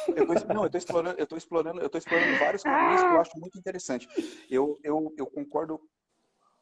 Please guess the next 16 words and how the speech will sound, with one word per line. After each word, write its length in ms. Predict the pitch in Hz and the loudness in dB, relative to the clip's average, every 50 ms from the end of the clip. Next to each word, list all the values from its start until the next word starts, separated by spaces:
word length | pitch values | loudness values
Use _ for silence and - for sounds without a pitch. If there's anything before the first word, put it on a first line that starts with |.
| _ _ _ _ _ _ _ - | _ _ _ _ _ _ _ 0
plenamente, 640 | 170 180 196 202 185 156 139 131 135 131 - - | 0 0 0 0 -2 -4 -6 -6 -6 -8 -12 -16
concordo 500 | - - 131 127 123 - 131 143 143 143 139 | -12 -12 -12 -12 -6 -4 -4 -4 -4 -6 -12
muito 420 | 139 135 135 139 156 165 160 160 170 | -14 -14 -10 -8 -8 -8 -8 -10 -12
que 100 | - 139 | -12 -10
a 40 | |
gente 200 | 123 131 123 - | -12 -12 -16 -14
tem 140 | - 127 127 | -12 -12 -12
que 60 | - | -10
ter 80 | - 123 | -12 -8
qualidade, 560 | - - 117 120 107 117 120 135 139 139 - | -6 -6 -6 -4 -4 -2 -2 -2 -2 -4 -8
que 80 | - 123 | -12 -8
os 100 | 113 120 | -6 -6
alunos 240 | 113 113 120 120 - | -6 -6 -10 -12 -14
têm 160 | - 120 117 | -14 -14 -14
que 60 | - | -10
saber, 480 | - - 120 113 104 117 123 131 135 | -8 -8 -8 -6 -6 -6 -6 -6 -8